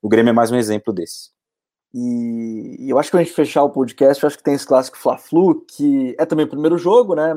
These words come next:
Speaker 2: A gente, eu trouxe ele mais pro final, porque como foi no sábado, a gente tá gravando no domingo, pegar os assuntos mais quentes também de momento pra vocês que tão participando, né? Que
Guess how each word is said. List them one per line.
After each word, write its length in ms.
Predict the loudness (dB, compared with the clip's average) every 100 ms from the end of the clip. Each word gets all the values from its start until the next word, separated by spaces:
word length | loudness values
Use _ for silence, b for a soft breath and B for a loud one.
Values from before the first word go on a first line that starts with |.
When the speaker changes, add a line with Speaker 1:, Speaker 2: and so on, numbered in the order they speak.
| -6
Speaker 2:
A 40 | -10
gente, 260 | -10 -12 _
eu 140 | -6
trouxe 320 | -4 -6 0
ele 100 | 0
mais 220 | 2 0 -2
pro 100 | -8
final, 320 | -2 0 0
porque 320 | -2 -6 -6
como 160 | -4 -8
foi 160 | -8
no 60 | -6
sábado, 360 | 0 2 2
a 80 | -2
gente 80 | -6
tá 80 | -2
gravando 260 | -2 -2
no 60 | -4
domingo, 280 | -6 -8 -6
pegar 180 | -4 -2
os 100 | -4
assuntos 400 | -6 -8 -12 -18 b b _
mais 280 | -6 -6 -2
quentes 320 | -2 -2 -2
também 260 | -2 -2
de 80 | -4
momento 320 | -4 -4 -4
pra 140 | 0 0
vocês 280 | 0 -4 -8
que 60 |
tão 160 | -8 -2
participando, 720 | -2 -2 -6 -4 0 2 0 B B B B -12
né? 220 | -6 -6 -8
Que 600 | -4 -2 0 4 2